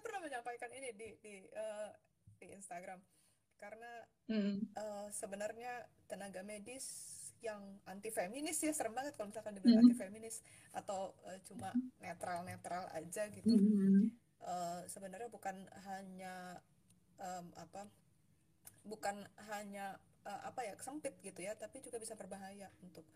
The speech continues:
Speaker 1: untuk
Speaker 2: Mm-mm.
Speaker 1: pasiennya,
Speaker 2: Mm-mm.
Speaker 1: saya bilang. Karena, karena seperti ini, dengan, eh, stigma, dengan diskriminasi, em,
Speaker 2: Mm-mm.
Speaker 1: ke, apa, terhadap gender tertentu gitu,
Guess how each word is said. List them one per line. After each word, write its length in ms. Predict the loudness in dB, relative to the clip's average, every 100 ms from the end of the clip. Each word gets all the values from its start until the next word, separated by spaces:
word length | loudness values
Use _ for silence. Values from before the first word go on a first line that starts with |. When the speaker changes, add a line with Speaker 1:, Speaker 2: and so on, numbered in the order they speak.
| -20 -20 -20 -14 -12
Speaker 1:
untuk 240 | -12 0
Speaker 2:
Mm-mm. 80 | 4
Speaker 1:
pasiennya, 480 | 4 2 0 4 6
Speaker 2:
Mm-mm. 240 | 8 6
Speaker 1:
saya 80 | 4
bilang. 320 | -6 -8 -8 -6
Karena, 320 | -6 -6 -8 -10 -10
karena 240 | -10 -8 -6
seperti 320 | -4 -4 -2
ini, 400 | -4 -2 -4 -6 -8 -20 -20 -20 -20 -12
dengan, 400 | -12 -10 -12 -12 -16
eh, 400 | -16 -14 -14 -12 -10
stigma, 400 | -10 -10 -8 -8
dengan 240 | -8 -12
diskriminasi, 1120 | -12 -12 -10 -10 -10 -8 -6 -4 -6 -6 -12 -14 -16 -10
em, 400 | -10 -10 -14 -14 -16 -18 -20 _ _ 10
Speaker 2:
Mm-mm. 240 | 12 12 10
Speaker 1:
ke, 160 | 6 6 2 -4
apa, 320 | -8 -8 -6
terhadap 320 | -4 -4 -4
gender 320 | -6 -6 -8
tertentu 720 | -10 -10 -10 -12 -14 -6 -6 -6
gitu, 480 | -12 -18 -10 -6 -6